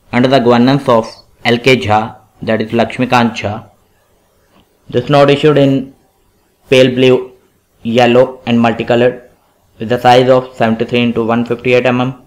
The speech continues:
Above side mention one hundred rupees on left with word mark sign, below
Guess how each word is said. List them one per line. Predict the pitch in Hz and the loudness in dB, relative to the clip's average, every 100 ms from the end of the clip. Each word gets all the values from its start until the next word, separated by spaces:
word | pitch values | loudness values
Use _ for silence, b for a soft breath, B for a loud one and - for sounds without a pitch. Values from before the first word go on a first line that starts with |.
| _ _ _ - | _ _ _ -10
Above | 104 120 131 | -2 0 2
side | 147 135 135 - _ _ _ _ _ _ _ | 4 2 2 -6 _ _ _ _ _ _ _
mention | 113 120 123 131 127 113 | -2 -2 0 2 2 0
one | 120 120 | 0 0
hundred | 123 123 120 | -2 0 -2
rupees | 117 127 127 - _ _ _ _ _ _ _ _ _ _ _ _ _ _ _ _ _ _ _ _ _ _ _ _ _ _ _ - | 0 0 -2 -8 _ _ _ _ _ _ _ _ _ _ _ _ _ _ _ _ _ _ _ _ _ _ _ _ _ _ _ -8
on | 123 117 | 0 2
left | 120 120 - - - - | 4 2 -2 -18 -20 -10
with | 110 101 | -8 0
word | 113 113 | 0 2
mark | 120 - | -2 -2
sign, | 131 127 135 - _ _ _ _ _ _ - | -2 -2 -2 -10 _ _ _ _ _ _ -6
below | 110 117 120 117 | 0 2 2 0